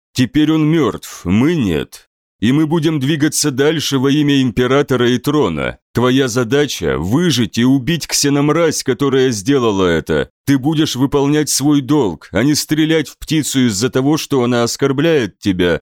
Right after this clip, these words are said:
следуя своей природе». Астартес из Гвардии Ворона был резок, но прав.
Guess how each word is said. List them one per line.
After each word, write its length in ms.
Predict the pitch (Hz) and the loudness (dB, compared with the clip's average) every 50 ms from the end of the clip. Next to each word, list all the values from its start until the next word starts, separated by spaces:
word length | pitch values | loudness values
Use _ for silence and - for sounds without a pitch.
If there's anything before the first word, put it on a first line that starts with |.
| _ _ | _ _
следуя 540 | - - - 135 139 139 127 120 123 113 107 | -4 -2 -2 0 0 0 0 0 0 0 0
своей 420 | - - 127 135 135 127 113 107 92 | 0 -2 -2 0 0 2 0 0 0
природе». 680 | - 123 143 143 127 107 80 67 62 58 58 55 - _ _ _ _ _ _ _ _ _ _ _ _ _ _ | 0 0 0 0 0 0 -2 -4 -4 -6 -8 -8 -8 _ _ _ _ _ _ _ _ _ _ _ _ _ _
Астартес 680 | - 92 107 - - - 147 160 170 175 - 175 156 - | -4 -2 -2 -2 -2 0 -2 -2 -2 -2 -4 -4 -2 0
из 140 | 156 143 123 | -2 -2 -2
Гвардии 440 | 117 135 147 147 143 131 135 135 135 | 0 0 0 0 0 0 0 2 2
Ворона 460 | 123 127 139 139 139 139 131 131 123 | 2 2 2 2 2 2 2 0 0
был 260 | 107 117 123 120 107 | 0 0 0 0 0
резок, 500 | 104 95 110 131 131 127 175 170 - - | 0 2 2 0 0 0 -2 -4 -2 -2
но 180 | 113 110 117 110 | -2 -2 -2 -2
прав. 560 | - - - 69 58 52 - - - - _ | -4 -6 -6 -6 -6 -6 -8 -12 -20 -20 _